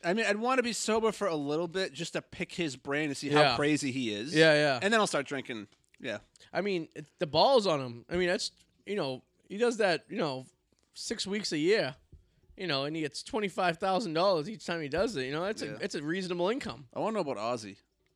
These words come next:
Speaker 1: What's
Speaker 2: Yeah,
Speaker 1: Ozzy doing?
Speaker 2: Ozzy Osbourne?
Speaker 1: No, Ozzy Canseco, his twin brother. He does have a twin brother.
Speaker 2: Does he really?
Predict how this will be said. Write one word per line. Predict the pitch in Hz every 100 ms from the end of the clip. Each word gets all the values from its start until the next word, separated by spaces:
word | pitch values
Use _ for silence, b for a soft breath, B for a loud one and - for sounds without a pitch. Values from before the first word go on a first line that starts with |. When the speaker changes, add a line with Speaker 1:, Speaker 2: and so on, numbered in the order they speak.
| _ _ _ _ -
Speaker 1:
What's | 175
Speaker 2:
Yeah, | 208
Speaker 1:
Ozzy | 196 156
doing? | 90 50 110 _ _ _ _
Speaker 2:
Ozzy | 143 165 135
Osbourne? | 160 226 285
Speaker 1:
No, | 170
Ozzy | 175 202 202
Canseco, | 220 214 240 262 120
his | 110
twin | 165
brother. | 160 196 107 _ _ _ _ _
He | 165
does | 277
have | 381 180
a |
twin | - 254
brother. | 285 147
Speaker 2:
Does | 254
he | 349
really? | 165 196 254